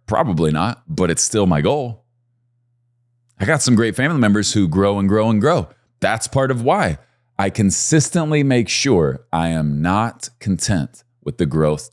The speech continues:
I've already experienced. Fall seasons are meant to, to be a season where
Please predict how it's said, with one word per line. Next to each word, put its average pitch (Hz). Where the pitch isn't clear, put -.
I've 76
already 73
experienced. 67
Fall 82
seasons 65
are 69
meant 76
to, 92
to 82
be 76
a 82
season 76
where 67